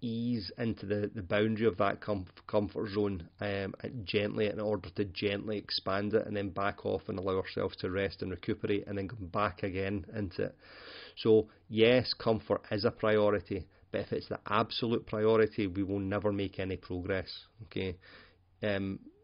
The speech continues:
anything, any, any endeavour worth, worth its, uh, its salt, um, requires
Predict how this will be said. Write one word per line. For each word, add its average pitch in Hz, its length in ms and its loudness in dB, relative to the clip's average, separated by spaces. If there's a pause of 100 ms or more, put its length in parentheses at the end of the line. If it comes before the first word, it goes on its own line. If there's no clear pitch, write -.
(260)
anything, 113 420 2 (380)
any, 117 580 2
any 120 260 8
endeavour 107 420 4
worth, 101 380 0 (140)
worth 107 240 0
its, - 360 -2
uh, 98 260 -2
its - 220 -2
salt, 101 480 2 (260)
um, 92 300 -4 (880)
requires 104 720 2